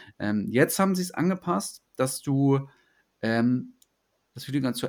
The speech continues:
Ende der Battle Round einen Miracle Die, den du hast, quasi ausgeben kannst, um dieses zu scoren. Und gibst du eine eins aus, kriegst du einen Punkt, gibst du eine zwei bis fünf aus, kriegst du zwei Punkte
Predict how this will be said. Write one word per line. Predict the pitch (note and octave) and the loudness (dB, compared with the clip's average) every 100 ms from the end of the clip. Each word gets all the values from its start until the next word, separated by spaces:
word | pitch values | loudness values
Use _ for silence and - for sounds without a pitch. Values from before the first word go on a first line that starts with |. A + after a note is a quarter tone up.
| - | -4
Ende | C#3 F#3 G#3 | 2 6 6
der | C#3+ | 4
Battle | A#2+ - E3 - D3 | 2 2 0 4 2
Round | G#2+ A2 D3 A3+ - - _ _ _ _ - | 2 2 2 0 -4 -14 _ _ _ _ -10
einen | - B2+ D#3 D#3 C#3+ | 0 2 4 4 4
Miracle | D3+ G#3 G#3+ F#3 | 6 4 2 0
Die, | F3+ A3 F#3+ | 2 0 2
den | C3 | 2
du | A2+ | 0
hast, | B2 G#3 - - _ _ _ _ _ _ _ - - | 0 -2 -2 -12 _ _ _ _ _ _ _ -20 -20
quasi | - B2+ B2 B2 | 0 0 0 0
ausgeben | F3+ F#3+ - C3 B2 A#2 | 0 0 0 2 2 2
kannst, | - G#3+ - - - _ _ - - - _ | 2 2 0 -6 -16 _ _ -20 -20 -20 _
um | D3+ E3+ | 2 2
dieses | C#3+ C#3+ C#3 | 2 -2 -4
zu | - | -6
scoren. | A#2+ - A2+ D3 A#3 C#4 - - - - | -8 0 4 6 6 4 2 -14 -20 -8
Und | - C3+ C3+ C#3 - | 2 4 4 2 -2
gibst | D3 C#3 - | -4 -4 0
du | D3 C#3+ | 0 0
eine | - C3 B2+ - | 0 -2 -2 0
eins | D3+ G#3+ G#3+ | 4 4 4
aus, | F#3 F#3+ | 2 0
kriegst | F#3 C3+ - | -2 -6 -2
du | |
einen | D#3 G3+ | -2 0
Punkt, | G3+ G3 F3+ | 0 -2 -2
gibst | C#3 | -6
du | D3 | -2
eine | C3+ | -2
zwei | - C#3 C3+ | -2 0 0
bis | B2+ - | 0 -2
fünf | F3+ G3+ - | 0 0 0
aus, | F3+ F#3+ - _ | -4 -4 -6 _
kriegst | - C#3+ - | -8 -6 -6
du | |
zwei | - - D3 | -6 0 2
Punkte | F3+ G3 F#3+ F#3+ F#3+ | 2 -2 -2 0 -2